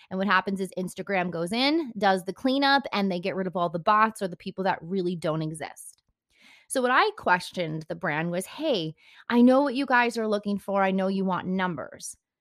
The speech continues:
But remember that your mom and pop brand is growing because of your mom and pop folk," meaning maybe celebrities are purchasing from them, and that's totally cool if they are,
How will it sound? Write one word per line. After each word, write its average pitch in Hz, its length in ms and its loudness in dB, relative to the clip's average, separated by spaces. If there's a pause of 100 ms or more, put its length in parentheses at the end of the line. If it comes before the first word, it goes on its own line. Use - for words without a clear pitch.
(340)
But 233 220 -2
remember 247 580 4
that 220 200 0
your 233 160 4
mom 240 500 4
and 294 220 0
pop 208 560 -2
brand 185 800 -4 (1200)
is 240 420 -2
growing 214 520 0
because 220 400 -4
of 202 100 -2
your 208 140 0
mom 196 300 2
and 196 120 -2
pop 196 320 -4
folk," - 480 -4 (340)
meaning 220 520 -2 (1200)
maybe 285 380 6
celebrities 185 680 2
are 185 80 -2
purchasing 180 560 -4
from 165 280 -2
them, 156 180 -2
and 226 100 4
that's 226 280 0
totally 196 380 0
cool 285 260 0
if 294 100 -4
they 196 120 -2
are, 170 380 2